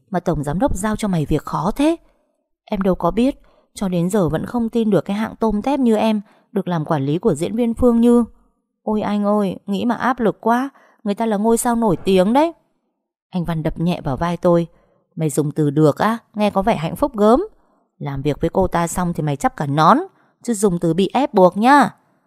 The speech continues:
Hơn nữa mày không thấy khó chịu sao? Bây giờ báo chí đang đồn ầm lên việc Phương Như và Thành chồng của mày đang hẹn hò.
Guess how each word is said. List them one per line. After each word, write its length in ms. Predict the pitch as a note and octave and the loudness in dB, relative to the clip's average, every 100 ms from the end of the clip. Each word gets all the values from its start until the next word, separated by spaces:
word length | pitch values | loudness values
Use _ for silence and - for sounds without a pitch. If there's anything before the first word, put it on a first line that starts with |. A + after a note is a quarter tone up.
| _ _ | _ _
Hơn 260 | - D#3+ D3+ | -6 -4 -2
nữa 260 | D3+ G#3+ G#3+ | -2 -2 -4
mày 120 | D#3 | -6
không 240 | - F3+ | -4 -4
thấy 220 | F#3 E3+ | -2 -2
khó 240 | G3 G3 F#3+ | -2 -4 -4
chịu 240 | - C4 | -2 -2
sao? 300 | - G#3+ G3+ G3+ _ _ _ | -2 -4 -4 -8 _ _ _
Bây 100 | B3+ | -4
giờ 160 | A#3 G3+ | -2 -2
báo 160 | F3+ | -2
chí 140 | G3+ G#3 | -2 -2
đang 180 | B3 A#3+ | -2 0
đồn 160 | G#3+ | 0
ầm 300 | G3+ A3 G#3+ | 0 0 2
lên 240 | A#3 C4 B3+ _ _ _ | 2 2 -2 _ _ _
việc 220 | G#3 A3+ G#3 G#3 | -2 0 0 -2
Phương 200 | - B3+ | 0 2
Như 160 | C4 C4 | 2 2
và 140 | A3+ | 0
Thành 240 | G#3 G#3+ G3 | 0 -2 0
chồng 220 | G#3 G3 | 0 0
của 100 | D#3+ | 0
mày 180 | E3 E3+ | 0 0
đang 140 | A#3+ | -2
hẹn 220 | A#3+ A3+ | -2 -2
hò. 320 | F#3+ G3 F3+ | 2 4 4